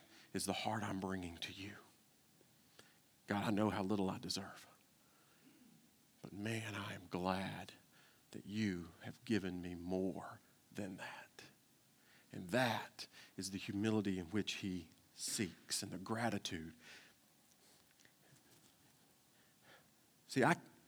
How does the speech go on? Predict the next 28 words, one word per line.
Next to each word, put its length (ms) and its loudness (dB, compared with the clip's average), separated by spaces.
I 80 4
can 240 6
know 180 6
both. 560 0
And 80 0
so 80 4
as 120 4
we 60 8
land 260 8
this 140 6
morning, 180 4
here's, 160 6
here's 220 2
kind 120 2
of 80 0
where 80 6
I 40 6
want 160 4
to 60 6
go 60 8
with 160 0
this. 320 -8
I 160 12
know 320 12
how 360 4
lost 720 8
I 140 2
was. 500 4